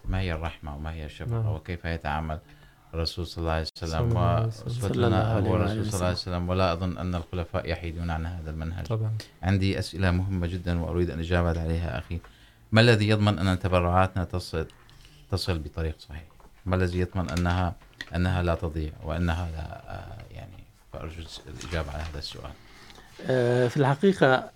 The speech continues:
Speaker 3: هذا السؤال سئل حضرة الخليفة نصره الله،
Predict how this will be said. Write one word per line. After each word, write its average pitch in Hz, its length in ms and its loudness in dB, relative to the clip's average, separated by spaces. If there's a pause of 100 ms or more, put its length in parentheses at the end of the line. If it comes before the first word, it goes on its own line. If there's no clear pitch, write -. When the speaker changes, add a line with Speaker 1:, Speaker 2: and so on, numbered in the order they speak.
(140)
Speaker 3:
هذا 151 200 4
السؤال 156 340 4
سئل 127 540 4
حضرة 131 280 -2
الخليفة 127 560 2
نصره 110 380 0
الله، 98 300 0